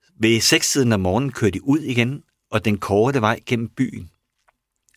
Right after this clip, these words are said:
op til Københavns Hovedbanegård bliver lastet på et tog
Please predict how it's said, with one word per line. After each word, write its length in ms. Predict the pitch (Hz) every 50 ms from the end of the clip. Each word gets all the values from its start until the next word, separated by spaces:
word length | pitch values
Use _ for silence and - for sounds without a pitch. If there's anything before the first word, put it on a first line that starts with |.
| _
op 200 | - 113 113 -
til 340 | - - - 110 110 113 -
Københavns 340 | - 107 90 98 98 98 -
Hovedbanegård 600 | 127 147 - - 147 143 135 131 139 - - - _ _ _ _ _ _ _ _ _ _ _ _ _ _ _ _ _ _ _ _ _ _ _ -
bliver 180 | - 110 104
lastet 380 | 92 95 87 90 - - 87 80
på 160 | - 87 80
et 80 | 76 - _ _ _ _ _ _ -
tog 240 | - 156 190 -